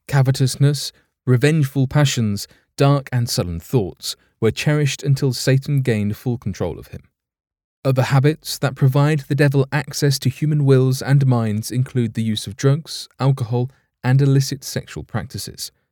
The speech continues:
Avenues through which demons invade people's lives include alliances with the occult by possessing charms, tokens, talismans, and amulets, or by engaging in occult practices, using Ouija boards, tarot cards, and horoscopes,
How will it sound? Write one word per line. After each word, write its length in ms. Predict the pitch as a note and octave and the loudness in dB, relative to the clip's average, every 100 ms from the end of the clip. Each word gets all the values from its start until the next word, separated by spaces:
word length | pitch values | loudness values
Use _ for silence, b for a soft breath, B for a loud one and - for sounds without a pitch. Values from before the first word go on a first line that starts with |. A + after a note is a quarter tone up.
| _ - | _ 2
Avenues 500 | C#3+ D3 D3 D3+ C#3 | 4 6 4 2 2
through 160 | D#3 | 2
which 240 | C#3+ C3+ - | 2 2 0
demons 400 | D3+ C#3+ B2+ A#2+ | 4 4 2 0
invade 480 | A#2+ C#3+ F3 D3 | 0 2 0 0
people's 340 | C3+ A#2 G#2 G2 | -2 -2 -4 -4
lives 400 | G#2+ G#2 A2 B2+ | -4 -4 -6 -6
include 380 | C3+ C3 A#2 - | -4 -2 -4 -4
alliances 680 | A#2+ A#2 C3 B2 C3 C#3 C3+ | -2 2 2 0 -2 -4 -2
with 100 | B2 | -2
the 140 | A2+ | -2
occult 420 | G#2 - C#3 C#3+ - | -2 0 -2 -2 -6
by 100 | A#2+ | -6
possessing 520 | A#2+ A#2 A#2 - F#2 | -2 -2 -4 -4 -8
charms, 580 | F#2 C3+ B2 B2+ B2+ - - | -4 0 2 0 -2 -6 0
tokens, 500 | C3+ B2+ B2 A2 - b b | 2 2 -2 -4 -8 b b
talismans, 680 | - C3 A#2 A#2 A2+ A2 - | 0 0 2 0 0 -2 -4
and 200 | - B2 | -2 0
amulets, 520 | A#2 A2 G2 - - - b | 0 0 -2 -4 -10 -16 b
or 140 | - C#3+ | 2 4
by 140 | C#3+ | 4
engaging 580 | C#3+ C#3 C3 B2+ B2 A#2+ | 4 4 4 2 0 -2
in 140 | A2 | 0
occult 340 | C3+ - G#2+ - | 0 0 -8 -6
practices, 600 | - F2 G#2 - - - - _ _ | -8 -6 -8 -10 -12 -14 -18 _ _
using 340 | A#2+ G#2+ G#2 | -2 -2 -2
Ouija 300 | G2 A2+ A2 A2+ | -2 -2 -2 -2
boards, 400 | A#2 B2+ B2+ - | -2 -2 -4 -6
tarot 300 | - B2+ A2 | 0 2 2
cards, 420 | G#2+ A2 G#2 G2+ | -2 -4 -4 -6
and 120 | C3 B2+ | -4 -4
horoscopes, 600 | - A#2 - B2 A2 - | 0 -2 0 0 0 -6